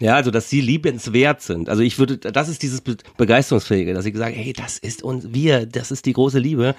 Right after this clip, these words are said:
Das war meine letzte Geschichte. Da war es auch so, es war eine sehr, sehr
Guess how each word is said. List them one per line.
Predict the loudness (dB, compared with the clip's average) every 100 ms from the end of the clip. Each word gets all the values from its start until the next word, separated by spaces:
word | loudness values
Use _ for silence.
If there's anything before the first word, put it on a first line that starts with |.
| -8 -20 _
Das | -2 0 2
war | 4
meine | 4 4
letzte | 2 -2 -4
Geschichte. | -2 0 0 2 0 0 -20 -20 _ _
Da | 0
war | 0
es | 2
auch | 0
so, | 0
es | -2
war | -2
eine | 0
sehr, | 2 2 2 -4 _ _ _ _ _
sehr | -4 2 4 4 0